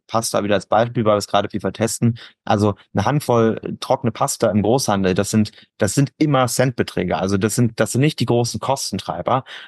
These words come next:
Und auch wenn man wirklich sich, wir, wir entwickeln auch alle Soßen und so weiter selbst, ähm, das sind nicht die Kostentreiber in dem Produkt. Es sind immer die, die fixen Kosten, es sind immer die Personalkosten, die dahinter stehen,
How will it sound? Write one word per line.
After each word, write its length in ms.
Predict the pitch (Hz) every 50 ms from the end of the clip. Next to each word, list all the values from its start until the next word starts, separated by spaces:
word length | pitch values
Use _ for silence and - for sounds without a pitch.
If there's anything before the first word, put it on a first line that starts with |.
| _ -
Und 160 | 110 104 107
auch 160 | - 123 -
wenn 80 | 135 123
man 140 | 117 113
wirklich 260 | 123 139 - 131 113 -
sich, 280 | 113 110 - - -
wir, 220 | 98 104 101 92 85
wir 120 | 98 101
entwickeln 360 | 87 101 95 - 117 - 117 107
auch 100 | 101 -
alle 180 | - 117 104
Soßen 300 | 95 117 147 156 - 127
und 100 | 113 101
so 80 | - 107
weiter 220 | 104 101 - 95
selbst, 360 | 101 110 120 135 127 - - _ - - - _ -
ähm, 260 | - 113 107 104 110 107
das 180 | - 107 98 -
sind 340 | - 135 135 120 117 - -
nicht 300 | 107 120 143 139 - -
die 60 | 117
Kostentreiber 680 | - - 120 120 - - 107 - - 110 107 107 107 98
in 60 | 92
dem 140 | 95 92 -
Produkt. 420 | - 98 92 107 101 - - -
Es 80 | 95 -
sind 160 | - 98 92
immer 260 | - 123 139 131 120
die, 280 | 113 113 107 107 104 - - - - -
die 80 | 104
fixen 340 | - - 139 - - - 104
Kosten, 280 | - 117 120 120 - 117
es 60 | 101
sind 80 | 104
immer 120 | 135 127 113
die 80 | 107
Personalkosten, 760 | 107 113 107 98 101 104 107 113 123 120 - 120 110 - - 113
die 60 | 104
dahinter 380 | 101 95 113 135 - 113 104 104
stehen, 340 | - - - 104 104 107 107